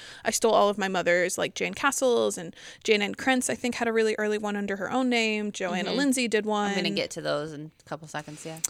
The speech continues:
Speaker 1: Yeah, I've read those, and I guess I, they never occurred to me to be sci-fi romance, and I
Speaker 2: The Vampire Lestat was published in nineteen eighty-five. October thirty-first,
Speaker 1: Oh, eighty-five.
Speaker 2: nineteen eighty-five.
Speaker 1: Okay. Yeah,
Speaker 2: So,
Speaker 1: maybe,
Speaker 2: yeah.
Speaker 1: maybe for whatever reason, it was safer for women to,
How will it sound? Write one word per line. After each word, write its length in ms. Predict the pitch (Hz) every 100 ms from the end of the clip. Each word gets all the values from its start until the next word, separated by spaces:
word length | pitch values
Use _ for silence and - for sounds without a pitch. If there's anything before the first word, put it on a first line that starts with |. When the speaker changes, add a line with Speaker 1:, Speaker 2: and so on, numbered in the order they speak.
| -
Speaker 1:
Yeah, 340 | 339 330 202 143
I've 200 | 277 247
read 320 | 285 302 202
those, 680 | 214 254 202 190 - - -
and 120 | 214
I 60 | 220
guess 240 | 240 254
I, 300 | 277 233 - - _ _ - _ - _ _ _ 214 - - -
they 200 | 226 247
never 240 | 226 233
occurred 320 | 233 - 220 262
to 60 |
me 120 | 220
to 60 | 190
be 80 | 185
sci-fi 380 | - 190 - 185
romance, 440 | - 196 220 -
and 80 | 208
I 100 | 208 - - - - - - - -
Speaker 2:
The 80 | 220
Vampire 520 | 226 247 277 294 294
Lestat 500 | 247 - 208 190 -
was 140 | 180
published 360 | - 190 180 -
in 80 | 175
nineteen 380 | 175 185 208
eighty-five. 500 | 190 185 170 - - - -
October 340 | - 262 294
thirty-first, 440 | 359 330 330 415 247
Speaker 1:
Oh, 220 | 294 294
eighty-five. 420 | 285 285 285 254
Speaker 2:
nineteen 20 |
eighty-five. 0 |
Speaker 1:
Okay. 380 | 170 160 151 156 - -
Yeah, 80 | 466
Speaker 2:
So, 80 |
Speaker 1:
maybe, 180 | 370 392
Speaker 2:
yeah. 200 | 440 202 202
Speaker 1:
maybe 240 | 302 381
for 120 | 381
whatever 220 | 349 330
reason, 280 | 302 302 285
it 80 | 214
was 120 | 226
safer 640 | - 226 - 240 233 233 -
for 160 | - 214
women 380 | 208 208 208
to, 680 | 208 - 220 208 202 196